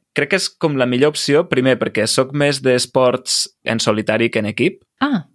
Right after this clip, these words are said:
Speaker 2: d'acord.
Speaker 1: Sóc més individualista.
Speaker 2: Mhm.
Speaker 1: I segon,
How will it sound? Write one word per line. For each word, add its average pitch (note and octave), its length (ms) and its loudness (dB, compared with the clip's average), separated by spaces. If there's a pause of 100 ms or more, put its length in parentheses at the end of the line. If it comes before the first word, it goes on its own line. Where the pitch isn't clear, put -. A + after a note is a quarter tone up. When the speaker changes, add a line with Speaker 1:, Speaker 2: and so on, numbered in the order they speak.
(120)
Speaker 2:
d'acord. F3+ 400 -4 (240)
Speaker 1:
Sóc - 200 -4
més A#2+ 180 2
individualista. A#2 800 2 (360)
Speaker 2:
Mhm. G#3+ 300 6 (500)
Speaker 1:
I C#3+ 140 2
segon, D#3 600 2